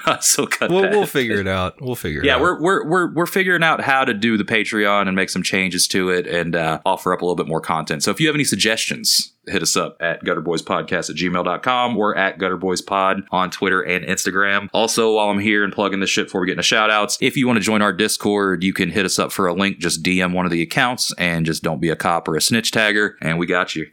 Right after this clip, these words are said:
Speaker 1: And, um, also, you can send us your comics and we'll talk
Speaker 2: Oh,
Speaker 1: about
Speaker 2: we'll
Speaker 1: them on the
Speaker 2: always
Speaker 1: air like
Speaker 2: talk
Speaker 1: we're
Speaker 2: about,
Speaker 1: about
Speaker 2: yeah,
Speaker 1: to.
Speaker 2: yeah, yeah.
Speaker 1: And, uh, we will also, uh, post them on our Instagram now.
Speaker 2: Also, if you have weed,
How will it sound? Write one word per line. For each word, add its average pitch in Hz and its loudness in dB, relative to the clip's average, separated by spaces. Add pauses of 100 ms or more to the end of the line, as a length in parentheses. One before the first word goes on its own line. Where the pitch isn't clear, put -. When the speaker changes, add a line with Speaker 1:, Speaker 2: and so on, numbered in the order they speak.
(160)
Speaker 1:
And, 104 2
um, 95 2
also, 120 0
you 202 2
can 127 2
send 143 0
us 143 0
your 147 0
comics 147 0
and 85 0
we'll 87 0
talk 85 0
Speaker 2:
Oh, 180 4
Speaker 1:
about 92 4
Speaker 2:
we'll - 6
Speaker 1:
them - 4
on 95 4
the 95 4
Speaker 2:
always 101 4
Speaker 1:
air 104 2
like 101 2
Speaker 2:
talk 107 -2
Speaker 1:
we're 101 4
Speaker 2:
about, 104 2
Speaker 1:
about 104 0
Speaker 2:
yeah, 127 0
Speaker 1:
to. 123 -4
Speaker 2:
yeah, 107 -2
yeah. 104 -2
Speaker 1:
And, 95 0
uh, 98 2
we 101 2
will 107 2
also, 107 0
uh, 104 2
post 113 -4
them 120 0
on 120 2
our 120 2
Instagram 82 0
now. 80 -2
Speaker 2:
Also, 123 0
if 113 -4
you 123 0
have 110 -2
weed, 117 0